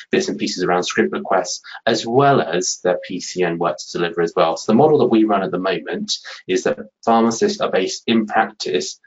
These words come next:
doing practice work, but also delivering larger P C N project work. So we've got a team culture around our pharmacy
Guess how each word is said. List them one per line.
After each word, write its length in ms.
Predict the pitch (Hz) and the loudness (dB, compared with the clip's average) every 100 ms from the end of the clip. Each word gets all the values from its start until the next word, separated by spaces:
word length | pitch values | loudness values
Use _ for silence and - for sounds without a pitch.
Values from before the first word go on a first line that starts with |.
| _ | _
doing 200 | 95 92 | 0 2
practice 400 | - 151 - - | 2 0 -2 -4
work, 260 | 90 92 - | 0 0 0
but 100 | 107 - | -4 0
also 360 | 113 107 92 | 0 2 -2
delivering 680 | 87 - 98 101 80 87 92 - - - | -4 -4 -2 -2 0 -2 -2 -10 -16 -2
larger 380 | 104 101 - | 2 2 0
P 160 | - - | -4 -6
C 180 | - 90 | -2 -4
N 140 | 85 | -4
project 340 | - - - - | -6 -6 -6 -6
work. 220 | 80 82 - | -4 -4 -4
So 140 | - | -6
we've 60 | - | 0
got 120 | 104 | -2
a 60 | - | 0
team 260 | 117 107 | 0 0
culture 360 | - 101 - 87 | 0 -4 0 0
around 220 | 82 - | 0 0
our 120 | 82 - | -4 0
pharmacy 580 | 82 87 85 87 82 | -2 -2 -6 -8 -8